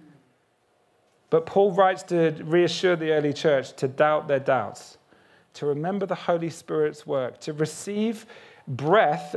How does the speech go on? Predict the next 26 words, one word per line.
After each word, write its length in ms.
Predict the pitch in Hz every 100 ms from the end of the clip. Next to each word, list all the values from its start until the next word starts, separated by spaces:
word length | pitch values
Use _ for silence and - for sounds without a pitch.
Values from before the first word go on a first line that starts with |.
| 180
to 120 | -
their 260 | 156 160 156
faith 680 | - - 165 107 - - - _ _ _ _ _ _ _ _ _ _ _ -
where 260 | 127 131
it 100 | 139
had 300 | 127 131 123
waned. 400 | 139 117 98 92 _ _ _ _ _ _ _ _ _ _ - - - _ _ -
Hallelujah. 680 | - 156 139 117 107 98 92 - - - _ _ _ _ _ 190 196 175 _ _
And 160 | 151 165
we're 60 | 165
so 320 | - 233 233
distracted, 760 | - - - 170 170 - 151
and 80 | 151
I 80 | 175
just 240 | 233 220
sense 220 | - 190
the 120 | 190 175
heart 280 | - 180
of 100 | 160
God 180 | - 175
is 120 | 170
to 100 | 170
say, 200 | 156 175 165
"Look 280 | 247 311
at 200 | 294 285 330
me." 320 | 294 285